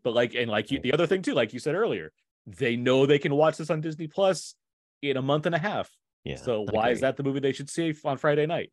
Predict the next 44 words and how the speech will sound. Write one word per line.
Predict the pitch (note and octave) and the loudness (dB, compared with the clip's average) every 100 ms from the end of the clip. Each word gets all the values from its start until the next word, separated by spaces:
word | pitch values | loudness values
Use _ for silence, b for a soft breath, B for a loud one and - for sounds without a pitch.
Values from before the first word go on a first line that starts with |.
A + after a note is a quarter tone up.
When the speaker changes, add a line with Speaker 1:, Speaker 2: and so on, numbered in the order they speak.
| _ | _
Speaker 1:
Like, | F#2+ F#2 | -8 -4
why | G2 A2 | -4 -2
are | |
they, | G#2+ | -4
why, | G2+ G2+ G#2+ | -2 -2 -4
why | G#2 G#2 A2+ | -4 -2 -2
is | G#2 | -4
that | G#2+ A2+ | -4 -4
the | - | -6
money | G#2 G#2 | -6 -6
that | G2+ | -6
needs | G#2+ G2+ | -8 -10
to | |
be | A2 | -12
spent? | - C#2+ - _ _ _ _ _ _ _ _ _ _ _ _ _ _ _ _ _ - | -12 -14 -16 _ _ _ _ _ _ _ _ _ _ _ _ _ _ _ _ _ -4
Speaker 2:
Couldn't | G2 G2+ | 0 2
Speaker 1:
The, | |
Speaker 2:
tell | G2 F#2+ | 4 4
ya. | F2+ - - _ G#2 | 4 0 -8 _ -14
Speaker 1:
the, | F#2+ F2+ | -12 -10
the | F#2 | -10
C | - A#2+ C3+ B2+ | -6 -4 0 2
E | |
O | C3 | 4
of | B2+ | 4
Disney | C3+ D3+ B2+ | 2 2 2
decided, | A#2+ - A#2 B2 A#2+ | 0 0 0 0 0
"Hey, | D3+ A#2+ A#2+ _ _ _ _ - | 2 2 0 _ _ _ _ -12
let's | F#2 A2+ - | -4 -4 -6
do | - A#2+ C#3 | -4 -2 2
this," | D3 D3 - - - _ | 4 4 2 -6 -12 _
<laughs> | A3 - E3+ | -10 -2 0
and, | A#2+ A2 G#2 G2+ - | 2 0 -2 -6 -8
you | - G2 | -8 -6
know, | F#2 F#2 - | -6 -8 -6
just | A2+ - - _ _ _ | -6 -6 -14 _ _ _
prove | - D3 D#3 C3+ | -4 2 2 2
to | |
people | A#2 C3 C#3 A#2 | -2 -2 0 0
that | G#2+ - | 0 -2
they | A#2 | -4
can | A#2+ | -6
just | A#2 G2 | -8 -4
watch | G#2+ B2 | 0 -2